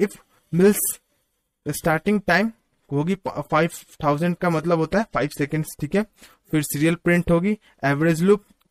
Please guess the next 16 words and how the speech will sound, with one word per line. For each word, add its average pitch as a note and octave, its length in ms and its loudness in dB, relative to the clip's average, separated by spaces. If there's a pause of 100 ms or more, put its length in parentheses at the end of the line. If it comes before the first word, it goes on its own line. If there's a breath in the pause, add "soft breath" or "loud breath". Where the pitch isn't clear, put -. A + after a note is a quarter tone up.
(140)
per E3+ 140 4
second, G#3 360 0
मतलब D#3 300 -2
कि F#3+ 120 -8
per - 180 -2
second D#3 260 -4
में D3 120 0
लूप D#3+ 200 -4 (480 loud breath)
एवरेज D#3+ 280 0
होगी G3 240 -2 (460 soft breath)
और C#3 140 0
सीरियल D#3+ 300 0
प्रिंट, F#3+ 360 -2 (120)
लूप D#3 220 0 (160)
प्रिंट, F3 300 -2
यहाँ C#3+ 180 0